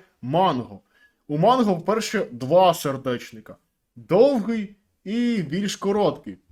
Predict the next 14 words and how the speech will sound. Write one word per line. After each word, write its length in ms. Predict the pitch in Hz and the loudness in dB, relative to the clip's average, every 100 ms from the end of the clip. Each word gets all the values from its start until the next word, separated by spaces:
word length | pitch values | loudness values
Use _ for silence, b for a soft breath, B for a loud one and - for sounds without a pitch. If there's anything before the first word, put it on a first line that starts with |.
| _ _ _ _ _ _ _ - | _ _ _ _ _ _ _ -6
І 180 | 156 | -4
вони 500 | 165 165 202 254 233 | -2 -2 0 0 -2
більше 360 | 156 156 214 175 | -2 -4 -6 -6
вже 140 | 151 | -6
схожі 400 | 160 - 226 185 | -6 -2 -2 -2
на 720 | 143 156 170 165 160 160 160 | -4 -4 -2 -2 -2 -2 -4
такі 300 | 156 156 180 | -6 -8 -6
натівські 600 | 156 175 170 - 123 - | -4 -2 -2 -4 -16 -10
боєприпаси, 680 | 120 131 127 139 208 214 180 | -6 -6 -6 -4 -2 -2 -2
які 220 | 139 143 | -8 -8
просто 360 | 147 202 214 - | -8 -6 -6 -4
як 140 | 139 | -6
тупо 460 | - 196 - 156 156 B B B | -8 -12 -4 -2 -4 B B B
бовти. 720 | 113 185 185 - 208 185 - | 0 0 0 -4 -2 -2 -4